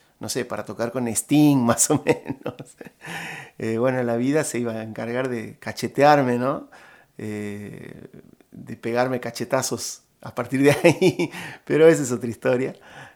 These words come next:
eh, que ya se, ya se vendrá en, en episodios posteriores. Este, el asunto es que yo nunca lo llamé a Rally, nunca lo llamé. Eh, l-, eh, eso fue algo que,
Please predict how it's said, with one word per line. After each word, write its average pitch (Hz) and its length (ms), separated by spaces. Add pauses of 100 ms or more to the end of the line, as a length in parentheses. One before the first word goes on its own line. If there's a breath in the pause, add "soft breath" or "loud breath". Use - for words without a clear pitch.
(120)
eh, 110 440
que 113 160
ya 117 160
se, 113 300
ya 110 160
se 113 140
vendrá 113 420
en, - 140
en 110 160
episodios 113 540
posteriores. 143 760 (600 loud breath)
Este, 123 640 (180)
el 165 140
asunto 220 300
es - 60
que 160 140
yo 165 180
nunca 185 320
lo 147 100
llamé 123 320
a 135 60
Rally, 117 400 (520)
nunca 143 260
lo 117 80
llamé. 110 380 (920)
Eh, 113 760 (840 soft breath)
l-, 117 300
eh, 110 500 (340)
eso 139 560 (100)
fue - 260 (180)
algo 151 320
que, - 300